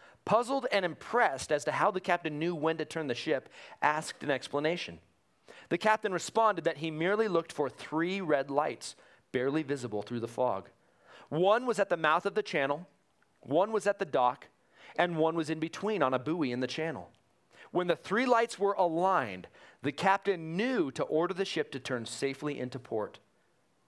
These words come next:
In the same way, the following three, but we're gonna use four, lights are signposts for choosing one's calling or for seeing God's direction.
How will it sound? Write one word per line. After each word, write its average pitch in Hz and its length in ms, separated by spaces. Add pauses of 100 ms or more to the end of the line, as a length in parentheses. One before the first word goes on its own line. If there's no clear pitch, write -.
(640)
In 180 100
the 175 80
same 214 360
way, 147 360 (280)
the 151 80
following 185 440
three, 175 300
but 143 140
we're 147 180
gonna 160 160
use 151 220
four, 131 400 (200)
lights 139 400
are 135 220
signposts 190 1080 (500)
for 165 180
choosing 156 540
one's 127 300
calling 113 500 (640)
or 175 140
for 165 120
seeing 196 340
God's 165 220
direction. 131 600